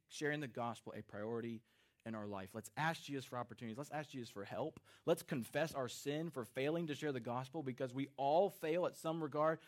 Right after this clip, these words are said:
of sharing the gospel. And when you confess your sin, Jesus is faithful, and he is just to forgive you of your sin. And he will give you the grace to pick you up and say, "Go on speaking. I love you, my child." I want you to bow your heads with me.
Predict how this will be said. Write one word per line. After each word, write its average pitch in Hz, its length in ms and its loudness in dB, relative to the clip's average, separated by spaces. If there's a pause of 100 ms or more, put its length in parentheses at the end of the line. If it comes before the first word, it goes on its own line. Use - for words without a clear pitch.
(160)
of 135 80 -4
sharing 147 220 -4
the 143 40 -6
gospel. 135 520 -6 (200)
And 131 120 0
when 139 140 0
you 139 60 0
confess 131 440 -6
your 120 80 -8
sin, 131 380 -8 (540)
Jesus 143 300 -4
is 98 140 -12
faithful, 110 420 -6 (400)
and 113 100 -4
he 120 60 -2
is 117 140 -4
just 104 400 -6 (140)
to - 40 -16
forgive 107 400 -8
you 104 80 -6
of 104 80 -8
your 104 100 -10
sin. 98 220 -14 (720)
And 117 100 -4
he 123 140 -2
will 107 120 0
give 127 260 -2
you 143 80 2
the 147 100 4
grace 120 380 2
to - 80 -14
pick - 260 -4
you 139 140 2
up 110 140 4
and 107 120 -6
say, 104 300 0 (280)
"Go 117 200 0
on 113 160 0
speaking. 95 420 -12 (720)
I 107 60 -6
love 107 340 0
you, 98 160 -12 (140)
my 104 160 -8
child." - 420 -16 (1800)
I 113 60 -8
want 117 160 -8
you 110 60 -4
to 101 40 -10
bow 104 120 -2
your 101 120 -4
heads 98 160 -8
with - 120 -18
me. 92 120 -16